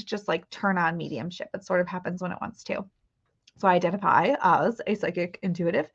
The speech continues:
Uh, so what I know from personal experience about ancestors,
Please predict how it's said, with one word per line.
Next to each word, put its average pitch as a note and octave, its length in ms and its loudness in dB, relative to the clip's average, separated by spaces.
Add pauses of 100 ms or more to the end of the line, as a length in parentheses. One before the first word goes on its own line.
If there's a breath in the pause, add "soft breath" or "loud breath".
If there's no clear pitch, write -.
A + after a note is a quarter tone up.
(500 loud breath)
Uh, F3 260 8 (240)
so - 320 2
what A3 260 6
I B3 220 8
know A#3 340 8
from A3+ 160 0
personal G#3 340 -2
experience G3+ 600 0
about F#3+ 420 8 (280 loud breath)
ancestors, A3 800 4